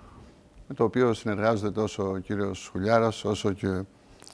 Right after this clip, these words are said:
άλλοι επιστήμονες και σεισμολόγοι, όπως ο κύριος Άκης Τσελέντης και οι υπόλοιποι, δηλαδή όλοι οι σεισμολόγοι οι οποίοι ασχολούνται με το, με το σοβαρό αυτό θέμα σε μια χώρα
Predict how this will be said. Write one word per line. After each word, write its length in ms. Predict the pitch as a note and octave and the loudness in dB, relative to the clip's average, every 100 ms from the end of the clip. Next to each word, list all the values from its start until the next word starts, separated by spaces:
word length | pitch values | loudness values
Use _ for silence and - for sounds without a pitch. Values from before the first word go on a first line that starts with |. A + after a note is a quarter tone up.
| - - | -20 -4
άλλοι 320 | A2 A#2 G2+ | 4 4 4
επιστήμονες 800 | G2+ G#2 - A#2 C3 C#3+ C#3+ - | 0 -2 2 4 4 4 0 -4
και 120 | - E2 E2 | -4 -4 -4
σεισμολόγοι, 600 | F2+ G2 F#2 G2 G#2 A2 | -6 -8 -6 -2 0 0
όπως 240 | G2 G2 F#2+ | 0 -4 -6
ο 40 | |
κύριος 380 | F2+ G#2+ G2 - | -2 -2 0 -2
Άκης 300 | G2 - - | -2 -4 -6
Τσελέντης 680 | F#2+ F#2 A2 C3 D3+ - - _ - - - _ | -2 0 0 -2 -6 -10 -16 _ -20 -20 -20 _
και 120 | - | -2
οι 40 | G3 | -2
υπόλοιποι, 440 | F3 F3+ A2+ G2 | 6 6 6 2
δηλαδή 300 | F#2 G#2 A#2+ | -4 0 4
όλοι 260 | C3 A#2 G2 | 4 4 2
οι 40 | |
σεισμολόγοι 600 | F#2 G2+ F#2+ G#2 A2+ A2 | -2 -4 -2 0 0 0
οι 60 | G2+ | 0
οποίοι 520 | F#2 G#2 G2 F#2+ - - _ - - - | -2 -4 -4 -6 -10 -20 _ -20 -20 -8
ασχολούνται 520 | - G#2+ A2 A#2 G#2 | -4 0 2 4 4
με 140 | G2+ G2 | 0 0
το, 420 | G2+ G2 F#2 F2+ G#2 - - - - | -2 -2 -2 -6 -12 -20 -20 -20 -12
με 140 | F#2 | -6
το 120 | G2+ G#2+ | -4 -2
σοβαρό 420 | B2 G#2+ A#2 B2 | 0 0 4 4
αυτό 280 | G2+ A2 G#2+ | 4 -2 0
θέμα 320 | C3+ D3+ D#3 | 2 4 2
σε 140 | - | -2
μια 240 | B2 C3 G#2 | -2 -2 2
χώρα 300 | C3 D3+ | 0 0